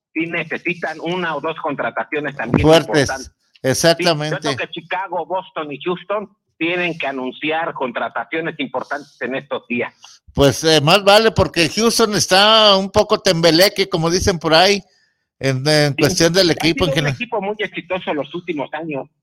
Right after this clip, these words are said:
Speaker 1: Dusty Baker ha hecho bien las cosas,
Speaker 2: Sí.
Speaker 1: pero ya se les fue Carlos Correa, este, se les fue George Springer,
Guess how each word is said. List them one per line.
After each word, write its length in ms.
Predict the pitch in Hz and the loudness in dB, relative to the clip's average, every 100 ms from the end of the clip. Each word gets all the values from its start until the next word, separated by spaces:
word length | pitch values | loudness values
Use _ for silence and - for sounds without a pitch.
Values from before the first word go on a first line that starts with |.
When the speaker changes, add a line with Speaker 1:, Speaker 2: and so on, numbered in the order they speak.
| _ | _
Speaker 1:
Dusty 320 | - 185 - 160 | -6 -6 -4 -4
Baker 420 | 165 175 170 147 | -4 -6 -6 -4
ha 100 | 160 | -4
hecho 240 | 165 147 | -4 -6
bien 280 | 131 156 165 | -2 -2 -2
las 200 | 147 - | -4 -8
cosas, 400 | 160 170 190 214 _ | -10 -8 -8 -10 _
Speaker 2:
Sí. 200 | _ 156 156 | _ 0 2
Speaker 1:
pero 260 | 139 120 _ _ _ _ _ - | 0 -4 _ _ _ _ _ -12
ya 160 | 175 170 | -12 -8
se 100 | 208 | -8
les 180 | 160 | -8
fue 160 | - 175 | -10 -8
Carlos 280 | 185 175 170 - | -8 -8 -8 -6
Correa, 600 | 127 123 151 156 - _ _ _ _ _ - | -6 -4 -4 -6 -8 _ _ _ _ _ -8
este, 420 | 117 117 117 131 | -6 -6 -6 -8
se 120 | 143 | -8
les 180 | 131 - | -10 -10
fue 160 | 170 | -12
George 340 | 170 170 - 160 - | -8 -10 -8 -12 -10
Springer, 520 | 156 165 175 143 131 | -8 -4 -4 -6 -8